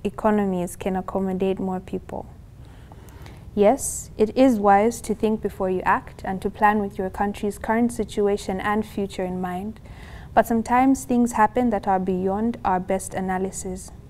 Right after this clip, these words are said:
predictions, and meticulous economic plans. All my youthful imaginings could not come up with a single feasible answer to this dilemma. Experts have analyzed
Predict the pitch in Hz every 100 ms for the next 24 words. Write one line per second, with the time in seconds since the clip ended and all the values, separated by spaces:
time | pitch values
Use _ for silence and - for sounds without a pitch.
0 | - - 202 220 226 - 226 233 220 -
1 | 214 233 214 196 - - 202 196 196 196
2 | - 196 190 185 - 190 190 - - -
3 | - - - - - - - - - 226
4 | 285 247 220 226 - 202 196 196 196 196
5 | 202 277 302 - - - 202 208 - 233
6 | 240 240 220 196 - - 254 254 247 240
7 | 220 214 196 196 202 202 185 185 185 -
8 | 175 175 175 180 - - - - - -
9 | - - - - - - 220 - 285 277
10 | - 220 202 - 208 226 208 196 262 -
11 | -